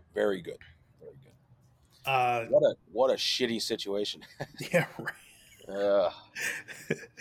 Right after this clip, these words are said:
Speaker 1: Fucking A.
Speaker 2: Like, I, I, I do not doubt that th-, both of these two people are probably in real life kind of pieces of shit.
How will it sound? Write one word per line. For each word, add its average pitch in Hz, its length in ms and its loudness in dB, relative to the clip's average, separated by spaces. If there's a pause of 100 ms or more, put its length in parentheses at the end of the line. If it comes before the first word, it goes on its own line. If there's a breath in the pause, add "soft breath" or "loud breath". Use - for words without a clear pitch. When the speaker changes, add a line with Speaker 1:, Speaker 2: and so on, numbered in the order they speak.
(340 loud breath)
Speaker 1:
Fucking 80 300 -2 (1040 loud breath)
A. 160 40 4
Speaker 2:
Like, 156 400 6 (720)
I, 190 180 12 (220)
I, 196 300 8
I 190 140 10
do 240 160 4
not 190 260 6
doubt 120 340 4 (460)
that 127 440 0 (1000)
th-, 139 180 -6
both 156 300 6
of 151 80 2
these 151 320 2
two 147 160 4
people 147 580 2
are 131 60 0
probably 151 880 6
in 139 140 2
real 135 160 2
life 139 380 6
kind 131 240 0
of 127 60 -6
pieces 135 340 -2
of 120 80 -6
shit. - 440 -2